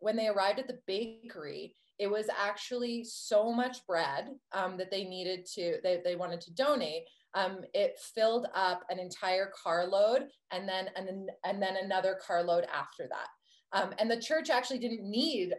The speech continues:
all that bread. And so Lourdes just said, "Well,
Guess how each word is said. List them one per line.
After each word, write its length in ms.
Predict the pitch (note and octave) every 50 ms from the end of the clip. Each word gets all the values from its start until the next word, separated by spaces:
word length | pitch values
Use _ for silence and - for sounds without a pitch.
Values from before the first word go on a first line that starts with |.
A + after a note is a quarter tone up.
| - -
all 180 | - G#3 G#3+ G#3
that 220 | G3+ G3 - -
bread. 320 | - G#3 G3 D3+ C#3 -
And 180 | D#3+ F3 F3+ F3+
so 420 | - - G3 F#3 F#3 F#3 F3+ F#3 - _ _ _ _ -
Lourdes 560 | G#3 G3+ G#3 G#3+ G3+ G#3 G#3 G3+ G3+ - - -
just 220 | G3 F#3 - -
said, 220 | G#3+ F#3 F#3+ F#3
"Well, 580 | F#3+ F#3 F#3 F#3 F#3 F#3 F#3 F3+ F3 F3 E3+